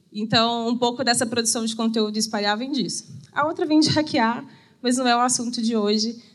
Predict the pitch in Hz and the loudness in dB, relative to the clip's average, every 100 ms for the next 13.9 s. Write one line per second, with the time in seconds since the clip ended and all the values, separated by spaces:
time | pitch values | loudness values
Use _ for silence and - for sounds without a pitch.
0 | _ 226 220 214 220 220 208 214 214 208 | _ -4 0 0 0 -2 -4 -4 -2 0
1 | 202 220 240 233 - - - _ - _ | 0 0 0 -2 -4 -10 -12 _ -20 _
2 | _ _ - 311 339 226 190 208 - - | _ _ 2 4 4 0 -2 -6 -16 -20
3 | _ 254 254 269 294 254 254 262 262 262 | _ 0 2 2 2 2 2 0 0 -2
4 | 294 370 294 285 - 247 214 269 320 381 | 0 2 0 -2 -2 -2 -2 -2 -2 -2
5 | - - - _ _ _ _ _ _ - | -4 -20 -20 _ _ _ _ _ _ -2
6 | 330 370 370 370 359 269 - - 330 254 | 0 2 2 2 0 0 0 2 2 0
7 | 233 208 196 - 269 294 285 311 311 320 | -2 -2 -4 -2 2 2 2 2 2 2
8 | 226 226 208 208 214 - - 233 247 277 | 2 0 -2 -6 -10 -18 -6 0 0 0
9 | 269 269 311 330 349 349 311 - 339 415 | 0 2 2 0 -2 -2 -2 0 2 2
10 | 392 311 254 220 220 214 220 240 240 240 | 2 0 2 2 2 0 0 -2 -2 0
11 | 226 254 233 220 254 269 254 - 226 202 | 0 2 4 4 2 -2 -6 0 0 2
12 | 202 226 311 - _ _ _ 285 302 320 | 2 0 -8 -12 _ _ _ -2 0 0
13 | 311 294 285 285 269 302 269 277 | 0 0 0 -2 0 2 2 0